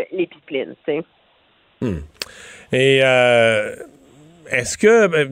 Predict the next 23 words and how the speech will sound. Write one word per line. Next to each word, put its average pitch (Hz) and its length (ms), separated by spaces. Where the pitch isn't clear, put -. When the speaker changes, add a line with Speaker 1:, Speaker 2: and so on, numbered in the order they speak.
Speaker 2:
parce 151 120
que 170 80
dans, 165 220
dans 175 80
le 160 60
fond, 208 260
euh, 143 80
ça - 100
donne 170 120
un 175 60
peu 202 120
l'impression 165 680
que 135 360
le 131 160
premier 180 540
dossier 170 500
à 160 60
l'ordre 143 360
du 107 100
jour, 127 420
Keystone 139 520
X 110 240
L, 175 280